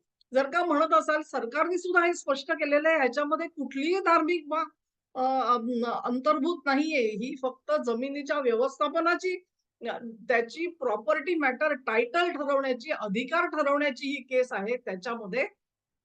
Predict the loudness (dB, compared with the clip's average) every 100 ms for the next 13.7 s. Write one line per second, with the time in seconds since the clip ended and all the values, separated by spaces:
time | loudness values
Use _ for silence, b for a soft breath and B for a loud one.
0 | _ _ _ _ -12 -6 -2 0 -2 -4
1 | -2 0 0 -2 0 -2 -4 -6 -6 -4
2 | 0 0 0 -6 _ _ _ _ _ _
3 | -6 -4 0 0 0 0 -2 2 2 2
4 | -2 -4 -4 -2 -2 -2 -2 -2 -2 -2
5 | -4 -4 -4 -2 0 -2 0 0 2 0
6 | 0 0 0 0 0 2 2 0 -2 0
7 | 0 0 -2 0 0 -2 -4 -10 -6 -4
8 | -4 -6 -8 -6 -6 -6 -2 0 2 0
9 | -2 -6 -12 _ _ -2 0 2 0 4
10 | 6 8 6 6 2 -2 -2 -2 -2 -2
11 | 0 2 2 2 0 -2 -2 -4 -6 -4
12 | 0 2 2 0 _ _ -6 -2 -2 -2
13 | -4 0 0 2 -2 0 0